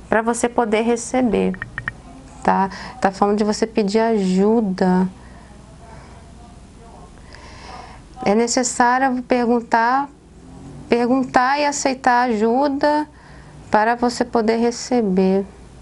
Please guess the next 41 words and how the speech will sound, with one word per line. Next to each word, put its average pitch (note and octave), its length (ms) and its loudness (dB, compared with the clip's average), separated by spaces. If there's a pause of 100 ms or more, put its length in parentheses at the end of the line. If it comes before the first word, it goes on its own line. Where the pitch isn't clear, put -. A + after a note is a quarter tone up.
(140)
E G3+ 60 2
você G#3 300 2
irá G#3 180 2
receber, A3 540 0
quer F#3+ 140 -6
dizer. F3 340 -2 (600)
Aqui C4 200 2
você F#4+ 80 2
pode F#4+ 200 0
ser, D4 180 -2
pode D4 200 0
ser D#4 80 0
que E4 80 0
espe-, - 500 -4 (220)
de B3 100 2
repente C#4+ 300 0
o D#4+ 40 2
universo C#4 300 0
vai C#4+ 100 0
colocar C#4 260 0
alguma C#4+ 300 0
pessoa D#4 280 0
na C4+ 80 0
tua A3+ 200 -2
vida F#3+ 600 0 (680)
que A#3 100 4
vai B3+ 160 2
te - 180 0
ajudar D4 720 2
essa, B3+ 260 -2
fazer B3+ 260 0
essa B3+ 160 -2
pessoa B3+ 260 -2
desgrudar D#4 600 2
de D4+ 100 -2
você C#4 280 -2
pra C#4+ 120 -2
você C#4+ 240 -2
ir C#4 40 2
nesse C#4 240 -4
encontro. F#3 560 -4